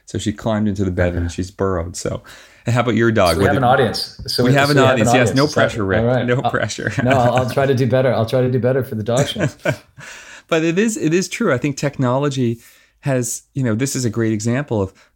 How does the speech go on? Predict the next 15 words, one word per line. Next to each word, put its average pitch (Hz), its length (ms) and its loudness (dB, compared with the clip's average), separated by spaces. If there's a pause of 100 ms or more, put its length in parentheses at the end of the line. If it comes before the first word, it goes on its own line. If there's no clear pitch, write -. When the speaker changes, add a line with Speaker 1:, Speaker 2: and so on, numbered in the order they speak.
Speaker 1:
both 131 180 -2
the 117 80 -2
perils 131 640 -2
and 131 200 0
opportunities. 113 640 -2
You 98 60 -2
know, 87 40 -4
the, - 400 -6
obviously 123 380 -4
it's - 180 -6
not 117 200 -4
the, 107 240 -2
um, 95 260 -2 (340)
the 120 80 -2
quiet 131 640 -2